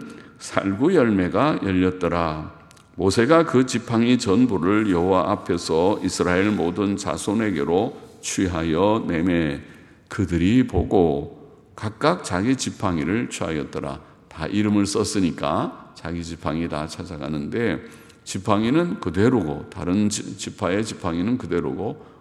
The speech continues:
오직 레위 지파의 아론이라고 이름을 쓴 지팡이에만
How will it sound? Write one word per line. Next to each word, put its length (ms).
오직 300
레위 420
지파의 840
아론이라고 840
이름을 400
쓴 300
지팡이에만 1080